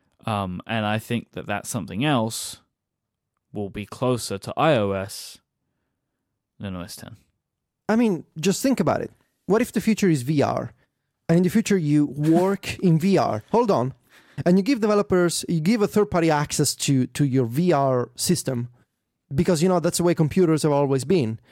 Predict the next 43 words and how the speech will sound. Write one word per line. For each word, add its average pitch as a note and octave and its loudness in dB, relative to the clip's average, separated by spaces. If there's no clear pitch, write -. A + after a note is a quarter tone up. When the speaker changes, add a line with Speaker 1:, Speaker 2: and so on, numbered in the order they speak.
Speaker 2:
What G#3+ 2
if A#3 -4
that G#3 0
someone F3+ 2
plants D#3+ -2
a D#3+ 0
virus D#3+ 0
in C3+ 0
V D3+ 2
R A#2 0
and C#3+ 2
that D#3+ 0
virus C#3 0
is B2 -2
like C#3 -2
a C3 -4
scary F3+ 0
monster C#3+ 0
that B2 -4
creeps G3 0
up E3 0
on B2+ -2
you A2 -2
and C#3 2
scares F3 0
you A#2 0
and D#3 2
you D3 2
have C#3+ 2
a C3+ 0
heart E3 0
attack C3+ -2
and C3+ 0
you B2+ 0
die? B2 -2
Huh. D3 -2
Speaker 1:
<laughs> - -10
That's B3 4
a F3 8
real, E3 6
I C3+ 2
mean, D#3 2
I - -2